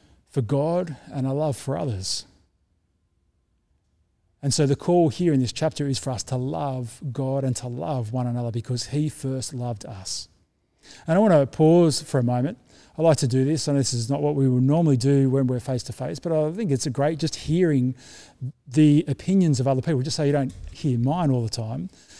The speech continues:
Um, but I, I just wondered, uh, Joel, Karen, uh, I don't know who's gonna go first, but, uh, do you remember the time when you first heard that God loves you before you even loved him?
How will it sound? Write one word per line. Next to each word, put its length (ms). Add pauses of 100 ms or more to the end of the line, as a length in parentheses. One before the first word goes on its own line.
(300)
Um, 340
but 100
I, 200
I 60
just 160
wondered, 380
uh, 380
Joel, 340
Karen, 420 (320)
uh, 320
I 40
don't 100
know 80
who's 160
gonna 200
go 120
first, 380
but, 240
uh, 100
do 160
you 100
remember 460
the 80
time 320
when 160
you 140
first 560 (640)
heard 460
that 180 (220)
God 520
loves 640
you 380 (420)
before 440
you 200
even 180
loved 220
him? 240